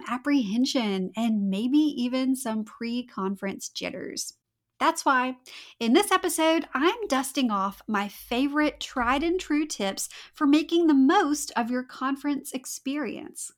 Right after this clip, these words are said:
No stress required. So today, I'm sharing exactly what you should do before you leave to make sure you're prepped, all set, and ready to go.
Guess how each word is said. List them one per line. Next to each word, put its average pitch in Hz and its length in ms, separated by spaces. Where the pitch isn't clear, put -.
No 202 580
stress 185 840
required. - 600
So 226 180
today, 220 460
I'm 330 240
sharing 240 560
exactly 226 800
what 262 220
you 254 120
should 247 180
do 208 240
before 285 520
you 339 180
leave 185 540
to 240 100
make 220 180
sure 214 160
you're 185 180
prepped, 233 520
all 254 200
set, 254 380
and 208 160
ready 190 320
to 359 80
go. 220 280